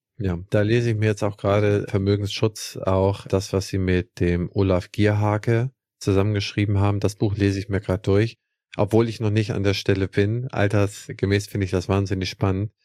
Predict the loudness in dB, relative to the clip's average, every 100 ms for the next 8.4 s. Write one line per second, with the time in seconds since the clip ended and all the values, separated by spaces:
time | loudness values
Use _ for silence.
0 | _ _ _ -2 0 2 0 0 -2 0
1 | -2 0 0 0 0 0 -4 -2 0 2
2 | 0 0 0 0 2 0 2 0 0 -4
3 | 0 -2 0 -2 -2 -4 _ _ _ _
4 | -8 -6 0 0 2 0 0 0 -2 0
5 | 2 2 2 0 -2 -2 -2 -2 -4 -6
6 | -6 -4 -6 -6 0 0 2 0 0 -2
7 | -6 -4 -4 -2 -2 -4 -8 -2 -2 0
8 | -2 -2 -2